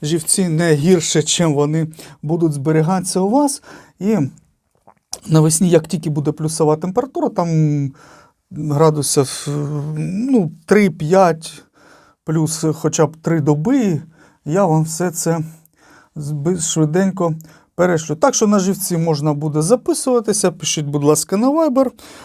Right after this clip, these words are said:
Е, напишіть в коментарях, е, що ви вважаєте по поводу зберігання живців, правильно, чи я зберігаю, і як ви зберігаєте живці, можливо, є якісь,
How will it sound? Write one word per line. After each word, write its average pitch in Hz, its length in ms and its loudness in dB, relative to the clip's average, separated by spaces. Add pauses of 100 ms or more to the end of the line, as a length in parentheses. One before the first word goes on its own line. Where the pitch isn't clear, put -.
(100)
Е, 165 60 0
напишіть 220 400 2
в - 40 -16
коментарях, 175 720 0 (440)
е, 170 300 2
що 190 260 2
ви 170 140 2
вважаєте 160 520 2
по 160 160 -6
поводу 160 380 0
зберігання 143 720 2
живців, 190 460 -8 (360)
правильно, 156 540 4
чи 156 180 -8
я 156 180 0
зберігаю, 143 840 0 (400)
і 143 60 -6
як 185 300 0
ви 139 200 0
зберігаєте 190 720 0
живці, 220 380 -4
можливо, 151 500 -2
є 143 140 -2
якісь, 139 460 -2